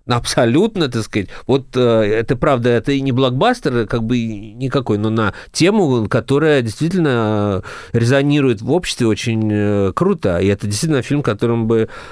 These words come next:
мы гордились так же, как, э, до сих пор, спустя столько лет, гордимся фильмом «Иди и смотри». Э, коротко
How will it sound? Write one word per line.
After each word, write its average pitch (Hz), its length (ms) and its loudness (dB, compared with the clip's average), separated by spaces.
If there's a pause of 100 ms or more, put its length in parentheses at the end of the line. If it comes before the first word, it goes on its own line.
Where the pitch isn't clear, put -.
(340)
мы 120 520 2 (760)
гордились 131 680 0
так 131 180 0
же, 131 120 -2
как, 117 320 -2
э, 110 520 4
до 104 120 -2
сих 107 240 -4
пор, 151 240 2
спустя - 340 -4
столько - 280 -4
лет, 127 240 2 (500)
гордимся 127 720 0
фильмом 120 320 0
«Иди 117 120 0
и 113 40 2
смотри». 101 440 -2 (440)
Э, 123 200 2
коротко 151 720 2